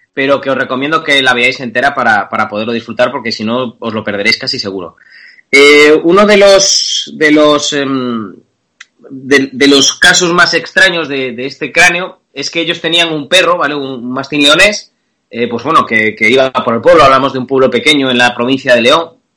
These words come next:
¿vale? Que en la zona de, de Astorga, eh, y bueno, el perro, pues, estaba por ahí pululando y cada poco llevaba,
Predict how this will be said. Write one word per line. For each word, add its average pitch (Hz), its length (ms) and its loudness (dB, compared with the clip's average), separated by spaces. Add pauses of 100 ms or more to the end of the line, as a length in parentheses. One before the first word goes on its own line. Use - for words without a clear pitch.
(120)
¿vale? 117 360 -8
Que 117 220 -8
en 107 120 -4
la 110 140 0
zona 131 220 2
de, 113 280 4
de 113 120 0
Astorga, 160 600 0
eh, 107 340 -14
y 110 140 -12
bueno, 147 160 -6
el 127 120 -10
perro, 110 240 -4
pues, 117 120 -6
estaba 131 220 0
por 139 100 2
ahí 139 80 2
pululando 170 340 4
y 185 120 2
cada 127 280 2
poco 160 280 -2
llevaba, 156 600 4